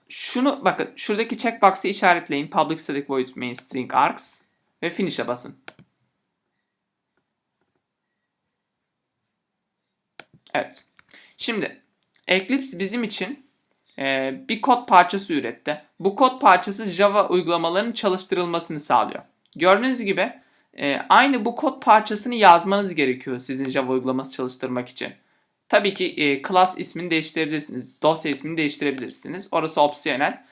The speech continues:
Ama şuradaki yapının aynısını yazmanız gerekiyor. Aynısını. Şuradaki main yazan metot, main metodunun içinde Java programları çalıştırılır.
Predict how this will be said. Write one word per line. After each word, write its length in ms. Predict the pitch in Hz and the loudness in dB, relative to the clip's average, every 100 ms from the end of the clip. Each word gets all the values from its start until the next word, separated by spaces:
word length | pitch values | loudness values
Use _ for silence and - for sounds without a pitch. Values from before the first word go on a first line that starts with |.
| _ - | _ 0
Ama 200 | 208 254 | 2 2
şuradaki 480 | - 262 247 240 208 | -2 -4 -4 -4 0
yapının 1300 | 233 262 233 262 - _ _ _ _ - 196 208 - | 0 0 -2 -4 -8 _ _ _ _ -10 -6 -2 2
aynısını 480 | 214 262 220 - 247 | 4 4 0 -2 2
yazmanız 600 | 233 196 190 196 190 147 | 6 6 6 2 0 0
gerekiyor. 460 | 135 123 - 110 120 _ - | 0 0 -6 -14 -14 _ 4
Aynısını. 600 | 220 202 139 - 101 - _ _ _ _ _ - - _ _ _ | 6 6 2 -4 -8 -14 _ _ _ _ _ -20 -20 _ _ _
Şuradaki 440 | - 220 269 269 | -6 -2 -2 0
main 680 | 202 175 254 220 226 285 - _ _ - | 0 2 2 2 -2 -8 -16 _ _ -2
yazan 420 | 156 147 143 - - _ | 0 4 4 2 -6 _
metot, 540 | 143 143 139 156 190 - _ _ _ | -4 -2 0 -2 -2 -10 _ _ _
main 400 | - 156 240 285 | -8 -2 0 2
metodunun 460 | 262 233 233 190 208 | 4 2 2 -2 -4
içinde 460 | - - 196 240 220 | -6 -6 -2 0 4
Java 300 | 214 214 214 | 6 6 4
programları 640 | 220 185 175 175 180 214 | 6 6 8 6 4 -2
çalıştırılır. 720 | - 190 170 - 139 113 - | 0 0 0 -2 -4 -4 -8